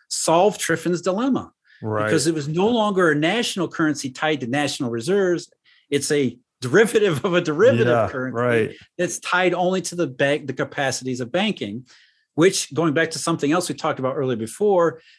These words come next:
Speaker 1: puts banks in a really good spot, which eventually they could really take advantage of, because now they're the ones printing the currency.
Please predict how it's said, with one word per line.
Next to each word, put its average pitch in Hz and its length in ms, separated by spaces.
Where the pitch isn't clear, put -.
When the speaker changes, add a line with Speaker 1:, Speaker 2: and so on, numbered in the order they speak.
Speaker 1:
puts - 280
banks 160 440
in 147 80
a 135 60
really 165 500
good 135 280
spot, 170 720
which 143 400
eventually 147 440
they 139 140
could 123 160
really 135 240
take 139 280
advantage 135 520
of, 117 240
because 123 360
now 151 520
they're 165 360
the 190 120
ones 165 300
printing 160 340
the 165 100
currency. 185 560